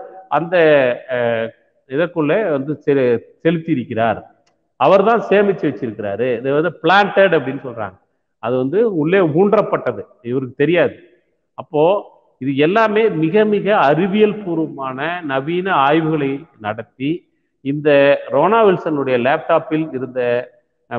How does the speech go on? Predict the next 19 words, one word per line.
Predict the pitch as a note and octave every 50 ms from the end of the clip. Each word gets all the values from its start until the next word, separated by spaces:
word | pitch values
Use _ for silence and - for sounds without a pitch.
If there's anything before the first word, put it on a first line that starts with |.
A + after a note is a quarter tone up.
| G#2+ -
பிரதமரை | C#3 C3+ D#3 D#3+ D#3 D3 D3 C#3+
கொல்வதற்கான | - D3 C#3 C3+ C3+ C3 - - B2 A#2 A#2
சதி | A2 - B2 A#2+ A#2+ A#2+ C3+ C#3 C#3+ D3+ D3+
அல்லது | C#3 A#2 A2+ A#2 A2+ A#2 A2
மாவோயிஸ்டுகளோடு | G2+ G#2+ A#2 C3+ D3+ D3+ E3 E3 D3+ - - - C3 B2 A#2 A2+ A#2 A#2 A2 G#2+ _
தொடர்பு | A2+ A2+ A#2 A#2 A#2+ A#2 B2+ C3+ D3 D#3 E3 D#3+ - _ _ _ _ _ _ _
அல்லது | A#2 B2+ C#3 D3+ D3 C#3+ C#3+
எல்கர் | C3+ C3+ C#3 - F3+ F#3 E3
பரிஷத்தை | - D#3+ C3 - - C#3+ C3+ - C#3+ C3 B2+
நடத்துவதற்கான | A#2 A#2+ B2 C#3+ C#3+ - D#3 D3 C#3 - - B2+ B2 A#2+ A2+
நிதி | A2+ A2+ B2 C3 C#3+ E3
ஆதாரத்தை | E3+ D#3+ D3+ C3+ C#3 B2+ A#2+ A#2 - - A2+ G#2+ G#2 G#2 - _ _ _ _ _ -
மாவோயிஸ்டுகளிடம் | A#2+ C3+ D#3+ E3 D#3+ D3 D#3+ - B2+ A#2+ A2+ A2 G#2 -
பெற்றது | A2+ A2+ - C3 C3+ B2+ B2+ D3 D3+ E3 D#3+ - _ _ _ _ _ _
என்று | - D3 E3+ F#3+ A#3 A3+ G#3
இவர்கள் | F3+ F3 D#3 D3 D3+
சொன்ன | - - D3 D#3+ G3 A3+
எல்லா | G3 D#3 C#3+ D3+ E3+ G#3 A3+ G#3+ -
குற்றச்சாட்டுகளுமே | - E3+ - G#3 G3+ G3 - F#3 - - - D#3+ D3 C3+ C3 A#2+ B2 C3 C#3+ D#3 E3 F3